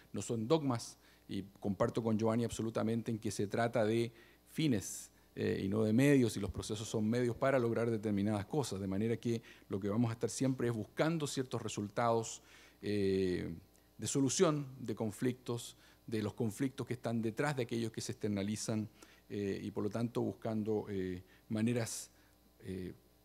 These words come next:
adecuadas de solucionar el conflicto subyacente al que presentan las partes muchas veces ante los tribunales. Vamos a conversar, eh, de los siguientes temas muy rápidamente: el proceso civil, eh, civil escrito tradicional, el, lo que no me voy a detener porque ya me lo ahorró de alguna manera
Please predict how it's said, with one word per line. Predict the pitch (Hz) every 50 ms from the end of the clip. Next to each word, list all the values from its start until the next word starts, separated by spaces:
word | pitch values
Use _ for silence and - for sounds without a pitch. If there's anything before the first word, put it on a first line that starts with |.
| _ _ _ _ _ _ _ _ _ _ _ _ _ _ _ _ -
adecuadas | 120 123 123 123 120 - 151 156 156 165 175 185 190 190 - - - - - - - - -
de | 107 113 110
solucionar | - - 120 113 - - 110 110 110 110 113
el | 113 110
conflicto | - 107 95 - 113 - - 113
subyacente | - - 110 101 101 - - - 110 110 107 - 110
al | 101
que | - 104
presentan | 90 90 - - 98 92 - 98 90
las | 85 -
partes | _ - - 95 - - 92 -
muchas | 95 92 - 90 -
veces | 90 85 - 90 78 87
ante | 80 - -
los | - -
tribunales. | - - - - - - - - - - - _ _ - - - - - - - - - -
Vamos | 139 151 185 196 185
a | 180
conversar, | 165 170 156 143 139 127 - - 160 170 170 175 -
eh, | - 147 139 135 131 131 127 123 - - -
de | 120 120 131
los | 127 123 -
siguientes | - 131 143 151 147 147 131 -
temas | 151 143 139 127
muy | 131 135 131
rápidamente: | 131 131 123 135 131 127 127 143 165 175 170 175
el | 147
proceso | - 127 117 - 127
civil, | - - - 127 123 127 131 127 - - - 110
eh, | 117 107 104 104 101 98
civil | - 113 113 120 127 127 113
escrito | - - 127 123 - 120
tradicional, | 107 107 101 95 95 - - 123 143 160 170 170 170 175 - - - -
el, | - 98 98 101 92
lo | 87
que | - - 110
no | 113 120
me | 120
voy | 117 120 117
a | 117
detener | 110 107 - 110 120 135 139 131
porque | 120 117 - 110
ya | 104 107
me | 110 107
lo | 104
ahorró | 98 98 107 120 123 120
de | 113
alguna | 107 110 113 107
manera | 104 107 110 117 120 120 110 107